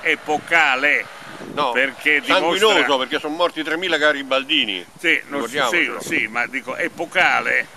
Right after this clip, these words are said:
Speaker 1: nel senso che si è cercato in tutti i modi di farlo dimenticare,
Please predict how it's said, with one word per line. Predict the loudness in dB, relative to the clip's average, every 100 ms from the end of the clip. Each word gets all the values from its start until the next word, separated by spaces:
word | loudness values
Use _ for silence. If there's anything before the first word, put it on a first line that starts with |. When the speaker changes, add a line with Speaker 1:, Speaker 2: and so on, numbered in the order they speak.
| -20 -20 -6
Speaker 1:
nel | -6
senso | -4 0 0 -2 -8
che | -2 0 0 -2
si | -6
è | -6
cercato | -6 -8 -2 0 0 -6
in | -10
tutti | -10 -10
i |
modi | -8 -6 -4 -6 -8 -10 -12 -20 -10
di | -8
farlo | 0 2 2 0
dimenticare, | -6 -6 -6 -6 -8 0 2 2 0 -2